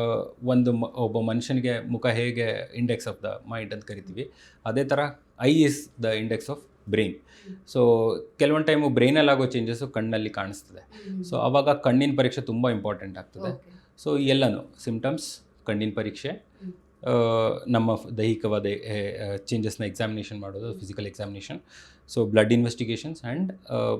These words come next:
Speaker 1: ಬ್ರೈನ್ ಸ್ಕ್ಯಾನ್ಸ್.
Speaker 2: ಹ್ಮ್, ಹ್ಮ್.
Speaker 1: ಕಾಮನ್ ಆಗಿ ಎಮ್ ಆರ್ ಐ, ಸಿ ಟಿ ಅಥವಾ ಪೆಟ್.
Speaker 2: ಹ್ಮ್.
Speaker 1: So, ಇದನ್ನೆಲ್ಲ ಮಾಡೋದ್ರಿಂದ ನಮಗೆ ಒಂದು ಡಯಾಗ್ನೋಸಿಸ್ ಮಾಡಕ್ ಸಾಧ್ಯ ಆಗ್ತದೆ.
Speaker 2: ಹ್ಮ್, ಹ್ಮ್, ಹ್ಮ್.
Speaker 1: ಕೆಲವೊಂದ್ ಟೈಮು, ಆ,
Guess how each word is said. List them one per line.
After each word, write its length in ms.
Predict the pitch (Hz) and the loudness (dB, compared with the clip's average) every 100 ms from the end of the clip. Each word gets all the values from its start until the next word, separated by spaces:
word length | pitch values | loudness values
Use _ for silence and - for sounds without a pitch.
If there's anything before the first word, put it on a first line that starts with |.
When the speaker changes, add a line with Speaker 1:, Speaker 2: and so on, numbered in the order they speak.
| - - | -6 -6
Speaker 1:
ಬ್ರೈನ್ 260 | 120 120 107 | 2 2 2
ಸ್ಕ್ಯಾನ್ಸ್. 480 | - 92 - - - | -4 -12 -10 -14 -14
Speaker 2:
ಹ್ಮ್, 360 | - 220 95 | -18 -16 -14
ಹ್ಮ್. 100 | 98 | -4
Speaker 1:
ಕಾಮನ್ 260 | 131 117 107 | -2 0 -2
ಆಗಿ 140 | 127 | -4
ಎಮ್ 160 | 180 139 | -2 0
ಆರ್ 120 | 120 | 0
ಐ, 100 | 127 | 0
ಸಿ 200 | 123 113 | -2 -6
ಟಿ 220 | 92 101 - _ | -6 -10 -12 _
ಅಥವಾ 200 | 117 131 | -10 -8
ಪೆಟ್. 280 | 143 101 - | -6 -6 -6
Speaker 2:
ಹ್ಮ್. 480 | - _ - - 190 - | -16 _ -20 -18 -18 -10
Speaker 1:
So, 100 | 151 | -4
ಇದನ್ನೆಲ್ಲ 380 | 147 139 139 143 | -2 0 2 2
ಮಾಡೋದ್ರಿಂದ 560 | 139 123 120 110 107 139 214 - _ _ - | 4 4 4 2 -2 -4 -6 -10 _ _ -8
ನಮಗೆ 240 | 117 117 | -6 -2
ಒಂದು 260 | 135 117 110 | 0 0 0
ಡಯಾಗ್ನೋಸಿಸ್ 560 | 101 101 104 98 104 | 0 -2 -4 -6 -10
ಮಾಡಕ್ 240 | 101 98 - | -8 -8 -8
ಸಾಧ್ಯ 260 | 92 85 | -12 -10
ಆಗ್ತದೆ. 380 | 85 - - 190 | -14 -16 -12 -10
Speaker 2:
ಹ್ಮ್, 100 | 175 | -10
ಹ್ಮ್, 80 | 175 | -12
ಹ್ಮ್. 240 | - - | -16 -8
Speaker 1:
ಕೆಲವೊಂದ್ 320 | - 170 196 190 | 2 4 4 4
ಟೈಮು, 220 | 185 190 | 4 4
ಆ, 640 | 202 - 139 139 131 131 | 2 0 2 4 4 4